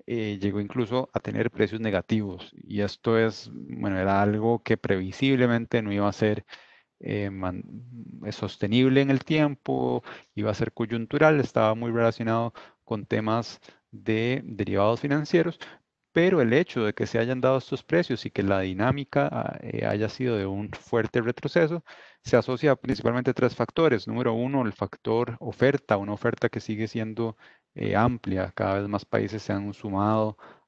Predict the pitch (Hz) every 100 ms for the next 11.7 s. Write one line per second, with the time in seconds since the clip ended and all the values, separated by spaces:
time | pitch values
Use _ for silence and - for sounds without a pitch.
0 | - 95 92 90 90 90 92 - - 104
1 | - 101 92 92 92 104 104 101 92 -
2 | 98 92 92 95 98 107 - 101 127 123
3 | 98 - - _ - 104 95 - 104 104
4 | - 110 113 117 - - _ _ _ -
5 | 110 92 - 139 - 123 107 117 123 131
6 | - - _ _ - 101 92 92 107 117
7 | 117 104 - 139 139 104 - 104 92 104
8 | 98 101 104 110 110 117 127 143 151 -
9 | 123 104 95 95 104 95 95 110 110 104
10 | 104 - 113 104 98 95 107 107 - 113
11 | 107 - 98 - 104 101 101